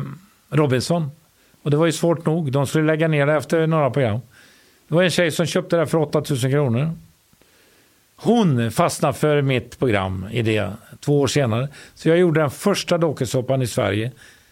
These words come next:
Eh, svenskproducerad som heter Friends på turné. Dansband som började i garage. Skulle vinna Melodifestivalen.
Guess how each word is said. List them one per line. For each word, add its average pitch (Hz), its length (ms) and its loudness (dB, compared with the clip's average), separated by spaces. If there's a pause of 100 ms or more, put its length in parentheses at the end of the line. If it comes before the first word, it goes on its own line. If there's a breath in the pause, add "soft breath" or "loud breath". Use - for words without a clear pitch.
(500 soft breath)
Eh, 131 600 2
svenskproducerad 120 760 -2
som 143 100 -2
heter 120 180 -2
Friends 151 460 -2
på 123 160 -2
turné. 101 340 -2 (400 soft breath)
Dansband 151 600 0
som 160 160 -2
började 143 280 2
i - 40 -2
garage. 131 580 0 (240 loud breath)
Skulle 143 240 -2
vinna 135 240 2
Melodifestivalen. 123 800 0